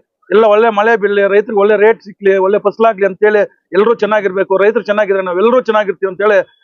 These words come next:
ನಾವು ಅದಕ್ಕೋಸ್ಕರ ದೇವರ ಹತ್ರ ಪೂಜೆ ಮಾಡ್ಕೊಂಡು ಬಂದು ಇವತ್ತು ದೇ-, ನಮ್ಮ ದೇವರು, ದೇವರಂದ್ರೆ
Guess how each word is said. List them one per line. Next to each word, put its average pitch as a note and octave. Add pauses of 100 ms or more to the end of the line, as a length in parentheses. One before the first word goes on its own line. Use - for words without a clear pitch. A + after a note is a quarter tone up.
(120)
ನಾವು F3+
ಅದಕ್ಕೋಸ್ಕರ G3+
ದೇವರ G3
ಹತ್ರ F#3+
ಪೂಜೆ G3
ಮಾಡ್ಕೊಂಡು G3
ಬಂದು G3 (120)
ಇವತ್ತು F#3
ದೇ-, F#3+ (360)
ನಮ್ಮ F3+
ದೇವರು, A3
ದೇವರಂದ್ರೆ G#3+